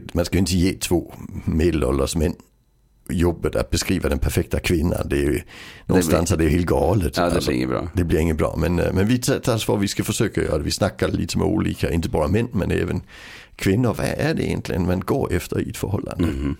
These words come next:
Speaker 1: Och när vi gick utifrån de här. Och det var ju inte så mycket forskning heller, så vi fick ju liksom bara snacka och sen tänkte vi, det är ju ändå bara underhållning, det behöver inte vara så där
Speaker 2: Nej.
Speaker 1: enormt, eh, vetenskapligt.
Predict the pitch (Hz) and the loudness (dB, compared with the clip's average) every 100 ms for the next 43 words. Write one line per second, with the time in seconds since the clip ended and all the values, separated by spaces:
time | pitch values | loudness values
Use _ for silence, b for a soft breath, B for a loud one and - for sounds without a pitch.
0 | - 92 - 90 90 92 - 82 92 85 | -4 -2 0 0 0 0 -2 -4 -2 -2
1 | 82 82 85 82 - _ B B B B | 0 0 -2 -4 -12 _ B B B B
2 | B B B B B B - 95 101 107 | B B B B B B 0 2 4 4
3 | 92 - 78 - - 98 - 78 80 - | 4 2 0 0 0 0 2 2 2 0
4 | - 90 80 104 90 90 98 87 - 110 | -2 0 0 0 0 2 2 2 2 0
5 | - 76 69 73 73 - 95 73 71 - | 0 -4 -2 -4 -4 0 0 0 -2 0
6 | - 76 73 73 85 71 65 67 - - | 0 2 2 4 4 4 2 0 -2 2
7 | 73 76 78 - - - - - - 87 | 2 2 0 -2 -4 -2 -2 0 2 4
8 | 98 101 73 - - 82 - - - 82 | 4 4 2 0 0 0 0 -2 2 0
9 | - - - - - - | 2 -2 0 0 0 -2